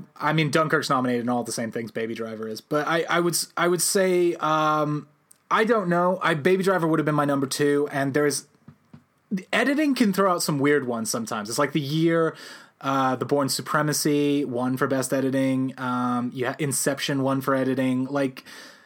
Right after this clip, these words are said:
um, it's not necessarily always, like, a prestige thing, editing. I think, again, it's, y-, you look for things that are kind of obvious. And I think, I think, I think Baby Driver could pull an upset here. I mean, it's also the,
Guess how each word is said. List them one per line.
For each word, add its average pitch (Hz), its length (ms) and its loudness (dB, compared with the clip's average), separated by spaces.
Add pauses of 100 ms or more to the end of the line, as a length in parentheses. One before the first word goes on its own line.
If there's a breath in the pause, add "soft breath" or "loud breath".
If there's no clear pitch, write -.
(360 loud breath)
um, 202 300 0
it's 208 180 0
not 254 160 2
necessarily 214 680 2
always, 170 380 2
like, 156 180 2
a - 40 0
prestige 156 500 -2
thing, 175 320 0
editing. 175 420 2
I 156 100 0
think, 170 300 0
again, 156 360 0
it's, - 380 -2
y-, 139 100 -4
you 143 220 -2
look 143 220 0
for 143 140 0
things 139 340 0
that 131 140 2
are 127 60 -2
kind 135 220 -2
of 117 160 -4 (220)
obvious. 143 480 0
And 139 80 0
I - 20 -2
think, 233 220 0
I 208 60 2
think, 226 180 0 (220 loud breath)
I 185 80 2
think 247 140 4
Baby 226 200 4
Driver 175 240 2
could - 220 -2
pull 151 160 2
an 139 80 2
upset 127 380 -2
here. 117 260 -6 (420 loud breath)
I 160 60 -2
mean, 160 320 2 (180)
it's 175 260 2
also 208 440 2
the, 151 400 -2